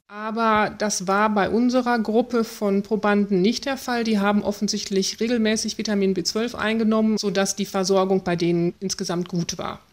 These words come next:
B zwölf ist vor allen Dingen für die Zellteilung wichtig und daher für die Blutbildung.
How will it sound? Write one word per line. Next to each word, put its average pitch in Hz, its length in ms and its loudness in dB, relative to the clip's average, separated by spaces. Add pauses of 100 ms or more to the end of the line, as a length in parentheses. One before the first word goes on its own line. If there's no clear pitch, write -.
(500)
B 233 100 -2
zwölf 233 280 -2
ist 262 140 0
vor 220 120 -2
allen 220 160 0
Dingen 214 160 0
für 208 120 -4
die 180 140 -4
Zellteilung 233 720 0
wichtig 233 720 -2
und 196 400 -4
daher 196 480 0
für - 180 -4
die 190 100 0
Blutbildung. 160 680 -4